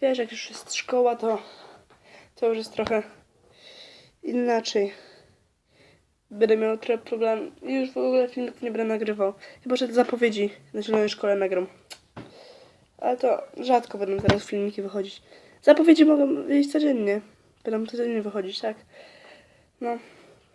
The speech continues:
Przepraszam za to, że filmików nie rzuciłem z Call of Duty. Przepraszam bardzo.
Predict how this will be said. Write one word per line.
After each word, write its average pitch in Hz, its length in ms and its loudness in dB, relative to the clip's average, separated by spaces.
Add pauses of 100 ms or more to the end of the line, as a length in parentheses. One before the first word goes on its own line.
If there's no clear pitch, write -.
(960)
Przepraszam 254 400 -2
za 240 60 0
to, 240 100 -6
że 233 100 -6
filmików 233 380 -8
nie 214 140 -4
rzuciłem 208 360 -4
z - 60 -14
Call 254 220 4
of 226 80 2
Duty. 208 540 -4 (440)
Przepraszam 226 500 -6
bardzo. 196 300 -6